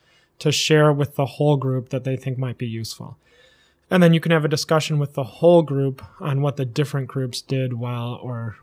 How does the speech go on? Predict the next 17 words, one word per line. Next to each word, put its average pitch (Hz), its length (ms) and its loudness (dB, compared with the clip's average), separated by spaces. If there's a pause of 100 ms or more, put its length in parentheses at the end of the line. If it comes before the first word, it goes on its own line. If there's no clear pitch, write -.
what 123 160 -10
they 120 100 -8
didn't 113 300 -8
like, 110 320 -12
or, 107 240 -12 (480)
you 131 100 -6
know, 120 140 -8
they 127 120 -6
can 120 360 -8 (260)
share 139 460 0
that 131 180 -4
useful 131 360 -4
information. 120 640 -10
So 131 160 -6
it's 127 120 -6
a 127 80 -6
filter, 196 600 4